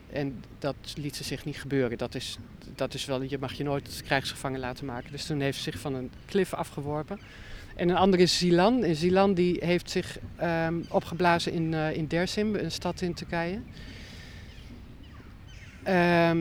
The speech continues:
in het midden van een, eh, een militaire ceremonie. Dus met een, met militairen als, eh,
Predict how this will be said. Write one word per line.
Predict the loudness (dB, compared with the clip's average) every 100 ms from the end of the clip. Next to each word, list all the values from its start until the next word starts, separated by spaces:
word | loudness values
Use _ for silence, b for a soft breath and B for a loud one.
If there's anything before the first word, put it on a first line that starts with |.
| 2 -2 -2
in | 4 6
het | 8
midden | 8 8
van | 6 6
een, | 6 8
eh, | 10 10 8
een | 6
militaire | 4 4 6 6 6
ceremonie. | 4 4 6 6 4 2
Dus | 0 0
met | 0
een, | 0 0 0
met | 0
militairen | 2 0 0 4 4 4 2
als, | 0 -2 -4
eh, | -4